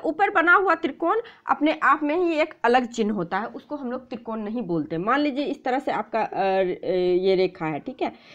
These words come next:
जीवन रेखा भी हो सकता है, कोई भी रेखा हो सकता है, तो इस पे इस तरह से बन गया हो, इस तरह से बन गया, मतलब रेखा मान लीजिए है और इस तरह से बन गया, तो इसको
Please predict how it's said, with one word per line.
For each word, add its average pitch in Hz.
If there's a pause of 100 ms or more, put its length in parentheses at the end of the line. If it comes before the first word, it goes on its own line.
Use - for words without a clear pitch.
(180)
जीवन 381
रेखा 403
भी 381
हो 370
सकता 311
है, 302
कोई 349
भी 359
रेखा 254
हो 247
सकता 262
है, 294
तो 294
इस 311
पे 359
इस 311
तरह 285
से 294
बन 175
गया 135
हो, 156 (520)
इस 302
तरह 339
से 311
बन 180
गया, 185 (260)
मतलब 302
रेखा 339
मान 359
लीजिए 339
है 381
और 247
इस -
तरह 277
से 233
बन 175
गया, 208
तो 247
इसको 359